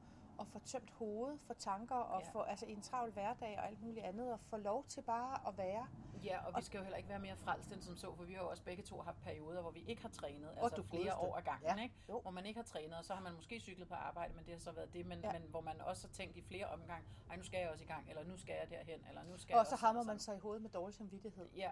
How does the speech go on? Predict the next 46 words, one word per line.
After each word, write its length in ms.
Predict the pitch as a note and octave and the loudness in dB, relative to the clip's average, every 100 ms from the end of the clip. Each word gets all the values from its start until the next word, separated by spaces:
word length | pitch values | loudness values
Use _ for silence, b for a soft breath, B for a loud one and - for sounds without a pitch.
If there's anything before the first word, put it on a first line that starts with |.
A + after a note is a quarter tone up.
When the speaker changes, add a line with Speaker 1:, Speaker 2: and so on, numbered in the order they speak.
| - | -2
Speaker 2:
og 60 | |
så 100 | F3 | -8
bliver 180 | F#3+ G3 | -6 -6
det 80 | E3+ | -6
sådan 80 | F3+ | -6
en 40 | |
dårlig 240 | F3 D#3+ E3+ | -6 -6 -8
spiral, 400 | F3+ E3+ - E3+ | -6 -2 -2 -4
man 100 | F3 | -6
Speaker 1:
Ja. 60 | |
Speaker 2:
kommer, 120 | F#3+ C#3+ | -4 -4
altså 160 | - | -8
en 40 | F3 | -8
negativ 360 | F3 F3+ F3+ | -8 -10 -12
spiral, 380 | - E3+ E3 - | -12 -6 -4 -4
man 100 | E3+ | -8
kommer 200 | F3 E3 | -12 -12
ind 220 | E3 F3 E3 | -10 -12 -12
i, 100 | D#3+ | -12
ikke? 200 | F3 - | -12 -10
Og 40 | |
Speaker 1:
Jo. 60 | G3 | -10
Speaker 2:
så 60 | |
bliver 140 | F#3 F3+ | -8 -6
det 100 | F#3 | -2
endnu 140 | C4 | -2
sværere 280 | C4 D#3+ D3 | -2 -4 -6
at 60 | D3 | -8
komme 180 | D3 | -10
afsted, 220 | - G3+ F3+ | -8 -6 -6
Speaker 1:
Mm. 60 | |
Speaker 2:
fordi 200 | E3 D#3 | -8 -10
man 140 | D3 D3+ | -10 -8
har 160 | D3 | -6
alle 160 | A2+ - | -6 -8
de 60 | - | -10
der 120 | - | -12
tanker 380 | - D3+ D3+ E3 | -8 -8 -8 -10
omkring 380 | E3 - - E3+ | -10 -12 -12 -10
det, 60 | |
ikke? 160 | E3+ F3+ - | -12 -12 -8
Speaker 1:
Jo. 80 | G3+ B B | -8 B B
Speaker 2:
Så, 320 | - F#3+ E3+ D#3+ | -8 -2 0 0
øh, 300 | D#3+ D3+ C#3 | -2 -8 -12
så, 260 | - F3+ D3 - - - | -8 -6 -6 -8 -18 -12
så, 220 | - | -8